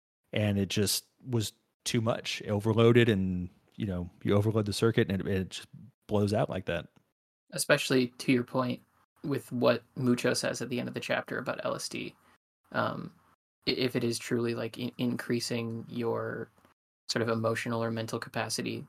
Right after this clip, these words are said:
Speaker 2: it's possible that through using L S D over and over again as a way to try and either understand it or, or apply to his own practice and, and his own mental health,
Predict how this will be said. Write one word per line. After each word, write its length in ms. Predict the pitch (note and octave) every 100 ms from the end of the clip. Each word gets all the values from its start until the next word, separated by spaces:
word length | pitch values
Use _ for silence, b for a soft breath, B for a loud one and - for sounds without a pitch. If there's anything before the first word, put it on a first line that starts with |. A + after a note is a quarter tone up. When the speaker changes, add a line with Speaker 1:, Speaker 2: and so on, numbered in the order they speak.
| _
Speaker 2:
it's 100 | -
possible 280 | - A#2 B2
that 120 | A#2+
through 440 | - B2 A#2 A2+ A#2 B B _ _ _ - C3 -
using 500 | C3+ A#2+ A#2+ A#2+ A#2
L 140 | A#2+ A#2
S 140 | A#2
D 180 | - A2+
over 220 | A2+ A2+
and 80 | A2+
over 220 | A2 A2+
again 380 | A2+ A#2 - - -
as 140 | B2
a 60 | A#2
way 160 | A2
to 80 | A2
try 320 | G#2+ - A2+
and 320 | A2+ A2+ A2+ B2+ - _ _ _ _ _ _ _
either 320 | B2+ C3 A#2 -
understand 540 | A#2+ A#2 - D#3 D3
it 100 | C#3+
or, 260 | C#3 A#2 A2+
or 180 | A2+ A2
apply 320 | A2+ A#2 A#2
to 120 | A2+
his 100 | A#2
own 160 | A#2 A2+
practice 580 | - A2+ - A#2 -
and, 200 | A#2+ A2+
and 120 | A#2 A2
his 100 | A2+
own 180 | A2
mental 260 | A2 A2 A2
health, 320 | A#2 A2 A2